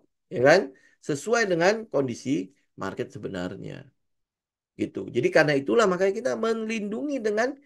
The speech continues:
ini loh, step by step mechanical-nya ini. Gitu. Ini, ini, ini dari sisinya kita. Jadi ya sekalian merefresh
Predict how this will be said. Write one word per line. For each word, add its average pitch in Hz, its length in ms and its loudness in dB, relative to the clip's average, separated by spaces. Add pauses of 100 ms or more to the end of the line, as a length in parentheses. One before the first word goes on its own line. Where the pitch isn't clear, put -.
(180)
ini 302 300 0
loh, 160 100 4
step - 240 2
by 175 160 8
step - 160 2
mechanical-nya 180 720 2
ini. 170 480 -2 (1200)
Gitu. - 240 -4
Ini, 185 100 6 (380)
ini, 220 180 2 (220)
ini 208 240 0
dari 156 400 4 (400)
sisinya 113 400 -6
kita. 117 400 0
Jadi 110 140 -2 (100)
ya - 80 -2
sekalian 151 400 4
merefresh 131 640 2